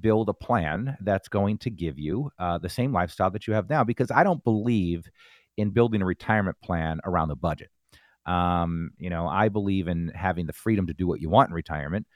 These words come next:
uh, and getting your money to work as hard as you possibly can for you,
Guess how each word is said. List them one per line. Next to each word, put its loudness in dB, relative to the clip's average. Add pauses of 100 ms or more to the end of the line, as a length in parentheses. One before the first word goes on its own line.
(320)
uh, 0
and -4
getting 0
your -2
money 0
to -10
work -2
as -8
hard 0
as -6
you -10
possibly -6
can -4
for -8
you, -6